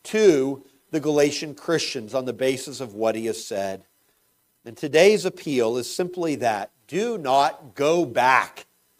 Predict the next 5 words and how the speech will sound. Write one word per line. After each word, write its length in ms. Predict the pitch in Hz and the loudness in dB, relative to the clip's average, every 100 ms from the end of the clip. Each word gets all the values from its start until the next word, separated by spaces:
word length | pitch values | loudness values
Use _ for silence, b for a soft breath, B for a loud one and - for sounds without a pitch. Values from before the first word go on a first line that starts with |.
| _ _ _ _ _ _ - | _ _ _ _ _ _ -8
into 840 | 151 170 170 131 110 107 110 117 _ | -6 -6 -6 -6 -4 -4 -8 -12 _
a 80 | - | -14
state 540 | 127 - 107 104 110 - _ _ | -14 -8 -6 -6 -8 -14 _ _
of 220 | 117 98 | -14 -12
bondage. 680 | - 92 92 90 107 - - | -8 -8 -10 -16 -20 -20 -20